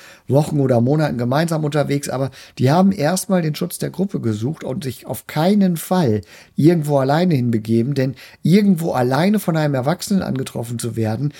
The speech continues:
kann unter Umständen Lebensgefahr bedeutet haben. Und da haben die ihre Strategien entwickelt, wie sie damit umgehen.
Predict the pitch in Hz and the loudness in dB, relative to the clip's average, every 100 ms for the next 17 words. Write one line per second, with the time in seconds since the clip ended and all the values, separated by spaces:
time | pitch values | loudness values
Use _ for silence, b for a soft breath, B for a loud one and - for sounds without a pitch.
0 | B - 127 156 170 135 135 139 151 160 | B -8 -2 0 0 0 -2 -2 -4 -2
1 | 180 139 - 110 110 107 104 107 98 - | 0 -2 -4 -6 -4 -4 -6 -8 -8 -10
2 | - 98 107 101 110 107 117 139 143 131 | -10 -8 -8 -6 -6 -4 -4 -4 -4 -2
3 | 143 143 B B - - 131 127 120 151 | -2 -4 B B -10 -4 -2 -2 0 0
4 | 156 131 131 156 147 151 156 151 160 175 | 2 0 -2 -4 -2 -4 -2 0 0 2
5 | 120 95 | 2 0